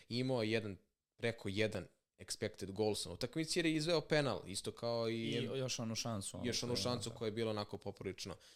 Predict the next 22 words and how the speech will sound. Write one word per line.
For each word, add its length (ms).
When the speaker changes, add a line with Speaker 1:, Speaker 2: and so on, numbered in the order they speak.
Speaker 1:
Zašto 340
je 100
to 100
bitno? 340
Ta 240
statistika 720
može 280
nama 300
da 280
da 300
do 180
znanja 380
da 160
li 80
je 60
neki 260
fudbaler, 600
da 100
li 80
je 40
neki 260
tim 420